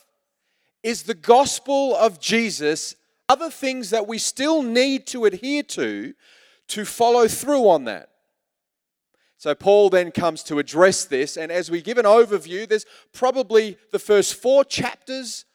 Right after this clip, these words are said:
of this letter is all about God's goodness and what he's done and what that means for us.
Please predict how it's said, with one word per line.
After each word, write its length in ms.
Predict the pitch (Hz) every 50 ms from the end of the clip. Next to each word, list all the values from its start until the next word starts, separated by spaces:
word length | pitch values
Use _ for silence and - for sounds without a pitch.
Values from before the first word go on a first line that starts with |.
| _ _ _ -
of 240 | 180 208 220 190 165
this 240 | 202 214 202 - 165
letter 540 | 156 160 180 214 254 254 - 185 151 151 -
is 200 | - 175 165 165
all 340 | - - 190 208 233 254 254
about 420 | 233 175 202 196 196 196 196 - _ _ _ _ _ _ _ _ _ _ _ _ _ _ _ _ _ -
God's 320 | - 190 226 269 269 -
goodness 460 | - 202 202 185 180 185 190 185 -
and 140 | 180 170 165
what 160 | 185 226 240
he's 280 | 226 226 233 214 175 -
done 220 | - 190 180 185
and 100 | 180 175
what 160 | 180 190 185 -
that 160 | 190 160 147
means 380 | 160 156 160 160 160 156 -
for 280 | - - 180 165 160 156
us. 520 | 147 120 - - - - - - - -